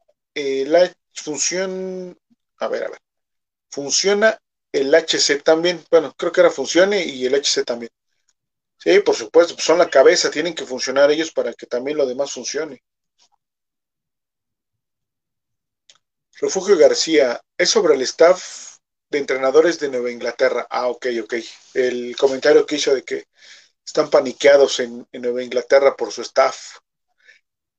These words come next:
Ha perdido muchos, muchos elementos el, el staff de, de Belichick, ¿no? Y más a la ofensiva. Empecemos por su coordinador ofensivo. No tienen, bueno, no es el mismo del año pasado, es este McDaniels.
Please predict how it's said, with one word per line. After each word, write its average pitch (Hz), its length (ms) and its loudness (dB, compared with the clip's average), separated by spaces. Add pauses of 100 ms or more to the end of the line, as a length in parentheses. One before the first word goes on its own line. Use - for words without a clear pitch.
(240)
Ha - 100 0
perdido 285 280 4
muchos, - 1080 -2
muchos 170 400 -4
elementos 147 640 0
el, 120 200 -4
el 123 160 -6
staff 143 300 2
de, 135 280 2
de 117 140 -8
Belichick, 131 500 2
¿no? 151 140 -2
Y 175 80 -6
más 147 200 0
a 151 60 2
la 131 100 4
ofensiva. 123 560 -4 (840)
Empecemos 139 460 2
por 120 140 -6
su 117 140 -8
coordinador 123 500 4
ofensivo. 147 420 0
No 139 140 0
tienen, 143 340 -6 (140)
bueno, 131 420 0 (100)
no 147 140 0
es 156 100 0
el 139 80 0
mismo 151 280 0
del 127 120 4
año 135 160 -2
pasado, 147 360 2
es 135 120 0
este 135 300 -4
McDaniels. 127 720 -2